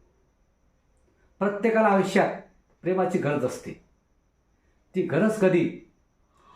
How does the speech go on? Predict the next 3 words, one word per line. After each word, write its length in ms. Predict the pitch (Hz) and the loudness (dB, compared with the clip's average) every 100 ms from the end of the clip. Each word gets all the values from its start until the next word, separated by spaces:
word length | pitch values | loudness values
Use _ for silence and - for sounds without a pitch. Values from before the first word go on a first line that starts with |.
| - | -6
प्रेयसी, 500 | 165 190 196 190 190 | 0 2 2 0 0
आई, 440 | 160 143 175 160 - - _ _ _ _ _ _ | 2 2 2 2 -4 -12 _ _ _ _ _ _
बहीण 540 | - 151 165 202 160 | -8 -2 0 0 -2